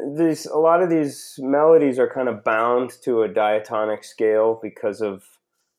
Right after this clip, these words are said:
um, well, specifically because of the bolophone, the, the West African kind of xylophone or marimba, um, which in some areas, specifically in Ghana,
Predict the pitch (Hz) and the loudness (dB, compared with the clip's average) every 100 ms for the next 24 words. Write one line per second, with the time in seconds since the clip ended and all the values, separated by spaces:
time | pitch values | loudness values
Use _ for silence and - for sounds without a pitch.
0 | - 101 98 90 90 - 104 107 - - | -14 -8 -6 -6 -10 -12 -6 -6 -6 -10
1 | 120 127 120 107 107 113 104 95 110 101 | -6 -2 -2 -2 -4 -4 -6 -4 0 0
2 | 117 - 127 127 131 127 107 104 95 _ | 0 -2 -2 -2 -4 -6 -6 -6 -10 _
3 | 95 107 98 107 107 - 107 - 107 110 | _ -10 -4 -4 -4 -4 -4 -6 -10 -8
4 | 98 98 104 _ 101 95 95 101 101 101 | -6 -8 -12 _ -8 -8 -4 -2 0 -2
5 | 110 101 98 95 92 101 104 101 101 _ | -4 -4 -4 -4 -4 -4 -2 -4 -4 _
6 | - - _ _ - 101 92 57 113 110 | -20 -20 _ _ -6 -6 -6 -8 -4 -4
7 | - - - _ - 120 - 214 196 175 | -6 -14 -18 _ -8 -8 -2 2 4 6
8 | 151 143 131 131 127 - - - _ 110 | 6 6 6 4 2 -6 -18 -20 _ -18
9 | 110 - 120 127 120 113 107 101 101 98 | -16 -10 -6 -4 -4 -4 -2 -2 -2 -2
10 | 117 120 117 113 110 107 | 0 2 2 2 0 -2